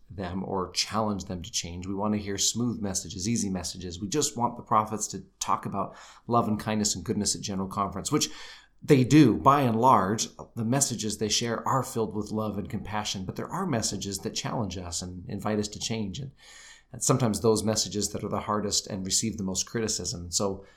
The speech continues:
to this point, that prophets aren't necessarily going to be popular, and we shouldn't expect them to be. If a prophet isn't popular, that's not automatically a mark that they're a false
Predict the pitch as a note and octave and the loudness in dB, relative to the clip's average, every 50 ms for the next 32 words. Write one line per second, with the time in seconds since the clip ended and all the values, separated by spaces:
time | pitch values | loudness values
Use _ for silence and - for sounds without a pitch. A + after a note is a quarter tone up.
0 | _ _ _ _ _ - - - C3 A2 A#2 A2 - - - C3 B2+ A#2 G#2+ G#2 | _ _ _ _ _ -2 0 2 2 4 4 4 4 4 4 4 4 6 4 4
1 | G#2 G2+ A2 A2 - - A#2 A#2 B2 - A#2+ G#2+ - - G#2+ A2 G#2+ - A#2 A2+ | 2 0 -2 -4 -4 -2 0 0 2 2 0 -2 -2 0 0 -2 -2 -4 -4 -2
2 | A#2 - - G#2 - - A#2+ B2+ C3 G2+ G2+ F#2+ G2 G#2+ G2+ G2+ G#2 - - G2+ | -2 0 0 0 0 0 0 -2 -2 -2 -4 -4 -4 -4 -4 -4 -6 -6 -6 -8
3 | F#2+ - - - - A#2 B2 - - G2+ F2 F2+ F2 F2 F#2 - - - - - | -8 -8 -8 -6 -6 -6 -6 -6 -8 -8 -8 -8 -8 -10 -10 -12 -16 -20 -16 -4
4 | - B2 B2+ - D3+ D3 D#3+ D#3 - - - C#3+ C#3 - - F3 D3 A2+ - - | 0 2 2 4 2 2 0 0 0 0 0 0 -2 -2 -6 -6 -4 -4 -6 -6
5 | - - - - G#2 G2+ - - C3 C3+ - - - B2 A#2 A#2 G#2+ - - - | -8 -10 -10 -10 -10 -6 -2 0 0 0 0 -2 -2 -2 -2 -2 -4 -6 -6 -4
6 | - C3 B2+ - G#2+ G2+ F#2+ A2 A2 - - A2+ B2 A#2+ - - - - - - | -2 -2 -2 -2 -4 -2 -2 -2 -2 -2 0 2 2 2 2 0 -6 -14 -14 -6
7 | - G#2 B2 B2 A#2+ G#2+ A#2 A#2+ B2 A#2+ A2 - A2 G#2+ G#2 G#2 A2 A2+ A2 G#2+ | 0 2 2 4 4 4 2 4 4 2 2 0 0 0 2 4 4 6 4 4
8 | - - - G2+ - G#2 F#2+ G2 G2+ G2+ G2 - - G#2+ G#2+ A2 - | 0 -6 -10 -8 -4 -2 0 0 0 0 -2 -2 -2 0 0 0 -2